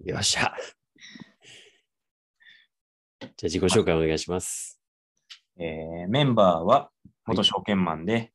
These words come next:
Speaker 2: えー、日本のみならず、
Speaker 1: うん。
Speaker 2: 海外の、えー、海外で働いた経験がある私、マハラフミヤと。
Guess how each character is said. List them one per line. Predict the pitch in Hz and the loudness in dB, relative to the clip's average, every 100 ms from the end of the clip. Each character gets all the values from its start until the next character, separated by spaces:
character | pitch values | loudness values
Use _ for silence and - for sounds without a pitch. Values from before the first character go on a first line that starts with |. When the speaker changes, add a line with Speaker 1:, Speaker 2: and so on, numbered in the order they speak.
| 87 | -6
Speaker 2:
え | 90 | -4
ー、 | 95 | 0
日 | |
本 | 90 92 | 2 4
の | |
み | 95 - - | 4 0 -4
な | 92 | -2
ら | 82 | -2
ず、 | - | -8
Speaker 1:
う | |
ん。 | - _ _ - | -20 _ _ -4
Speaker 2:
海 | 117 | 0
外 | 104 92 | 2 2
の、 | 85 76 _ _ _ _ _ | 2 -4 _ _ _ _ _
え | - - - | -16 -16 -10
ー、 | |
海 | - 123 117 | 0 2 2
外 | 113 | 2
で | 135 147 - | 2 -2 -6
働 | - 107 98 | -10 -2 0
い | 95 | 0
た | 92 | 0
経 | 95 | -2
験 | 90 85 | -2 -2
が | |
あ | 80 | -2
る | |
私、 | 76 - 82 - | -4 -4 -4 -2
マ | 95 | 0
ハ | 104 | 0
ラ | 80 | 0
フ | 76 104 | -2 0
ミ | 98 | 0
ヤ | - | 0
と。 | - | -6